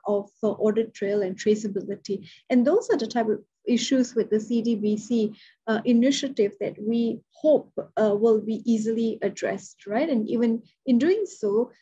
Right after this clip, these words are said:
it also depends on the kind of, uh, on the type of model we chose, that we ch-, we eventually choose,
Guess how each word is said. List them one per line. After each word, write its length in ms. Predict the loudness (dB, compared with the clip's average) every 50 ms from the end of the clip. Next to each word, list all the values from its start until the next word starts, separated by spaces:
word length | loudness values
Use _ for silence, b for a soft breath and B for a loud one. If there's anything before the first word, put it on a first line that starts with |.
| b _ _
it 180 | -6 -2 0
also 220 | 0 0 0 -2 -2
depends 500 | -2 -2 -2 0 -2 0 0 0 0 -2
on 180 | -2 -2 -2
the 80 | -2 -4
kind 340 | -6 -6 -4 -2 -2 0 -2
of, 200 | -2 -6 -8 -12 _ _
uh, 240 | -4 -4 -2 -4 -6 -8 -12 -8 _
on 100 | -4 -2
the 80 | -2 -2
type 200 | -2 -2 -2 -2
of 80 | -2 0
model 320 | 0 0 0 0 0 0
we 120 | -2 -6 -8 -8
chose, 300 | -6 -6 -6 -6 -8 -12 -14 -8
that 160 | -8 -8 -4 -2
we 180 | -4 -4 -4
ch-, 120 | -6 -14 -20 _
we 120 | -8 -8 -6
eventually 440 | -4 -4 -4 -4 -4 -6 -8 -8
choose, 320 | -8 -4 -2 -2 -2 -2